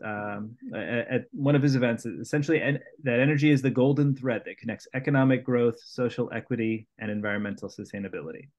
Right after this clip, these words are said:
And as an energy person, this was very exciting to hear such high level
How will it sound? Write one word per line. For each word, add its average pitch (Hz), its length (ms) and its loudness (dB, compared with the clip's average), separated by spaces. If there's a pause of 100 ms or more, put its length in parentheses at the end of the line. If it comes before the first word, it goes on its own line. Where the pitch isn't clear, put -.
(400)
And 113 160 2
as 113 200 0
an 120 80 4
energy 170 320 4
person, 117 460 -2
this 113 200 -4
was 107 260 -2 (360)
very 160 280 6
exciting 135 500 2
to 123 120 -4
hear 113 540 -2 (160)
such 135 280 -2
high 131 140 0
level 120 560 2